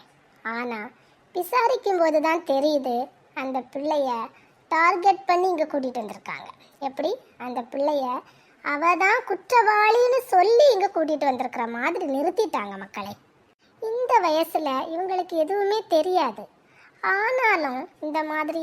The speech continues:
எல்லாம் சின்ன சின்ன பிரச்சனைகள் பண்ணும்போது இவங்க வளர வளர இவங்க மனசுல என்ன தோணும், எப்படி இருக்கும்? நம்மளை தேடி, நம்ம நிகழ்ச்சியை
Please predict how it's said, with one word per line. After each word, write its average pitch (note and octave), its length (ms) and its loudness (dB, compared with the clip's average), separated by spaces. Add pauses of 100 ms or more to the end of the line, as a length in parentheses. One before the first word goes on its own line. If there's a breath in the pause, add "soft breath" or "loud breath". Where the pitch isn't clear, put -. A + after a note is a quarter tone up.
எல்லாம் E4 360 -2
சின்ன D#4+ 200 -6 (100)
சின்ன D#4 140 -4 (120)
பிரச்சனைகள் D4+ 600 -4
பண்ணும்போது C4 580 -4 (460 soft breath)
இவங்க A4+ 220 0 (140)
வளர F#4 300 2 (160)
வளர D4 280 0 (220)
இவங்க C4+ 200 -4 (100)
மனசுல D4 480 -4
என்ன C#4 200 -8 (100)
தோணும், A#3 340 -8 (300)
எப்படி C#4 360 -8
இருக்கும்? B3+ 360 -10 (1300 soft breath)
நம்மளை D#4 340 -2 (140)
தேடி, C4+ 260 -2 (480)
நம்ம D4+ 160 -4 (140)
நிகழ்ச்சியை B4 520 -2